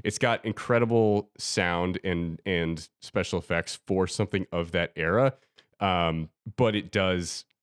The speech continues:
it doesn't necessarily translate well to today and, and hold up as well. But you could see, see it being a precursor for,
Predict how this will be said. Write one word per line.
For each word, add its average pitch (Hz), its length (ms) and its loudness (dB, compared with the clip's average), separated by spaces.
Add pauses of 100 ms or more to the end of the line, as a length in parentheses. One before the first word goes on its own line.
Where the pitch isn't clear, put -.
(180)
it 98 80 -10
doesn't 95 260 -2
necessarily 85 420 -4
translate 80 480 -4
well 76 480 -2 (140)
to 87 220 -4
today 78 680 -2
and, 82 200 -6
and 78 140 -8
hold 85 160 -2
up 80 100 -4
as 90 140 -4
well. 98 200 2
But 82 260 0 (380)
you 120 100 4
could 123 140 0
see, 113 280 -2 (120)
see 143 240 2
it 98 200 -2
being 104 220 2
a 87 60 2
precursor 92 800 -4
for, 85 680 -2